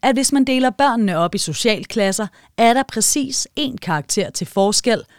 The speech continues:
mellem hver socialklasse ved afgangsprøven i matematik. Børn, hvis forældre står uden for arbejdsmarkedet,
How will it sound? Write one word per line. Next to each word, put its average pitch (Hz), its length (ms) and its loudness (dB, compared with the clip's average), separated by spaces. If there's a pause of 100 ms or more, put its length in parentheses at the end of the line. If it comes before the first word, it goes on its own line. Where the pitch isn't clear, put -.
(140)
mellem 226 300 6
hver 160 220 0
socialklasse 220 920 -2 (100)
ved 202 140 0
afgangsprøven 220 840 4
i - 20 6
matematik. 180 640 -2 (840)
Børn, 220 280 6
hvis 180 200 0
forældre 190 460 0
står - 160 -2
uden 190 280 2
for 202 100 -2
arbejdsmarkedet, 180 1000 0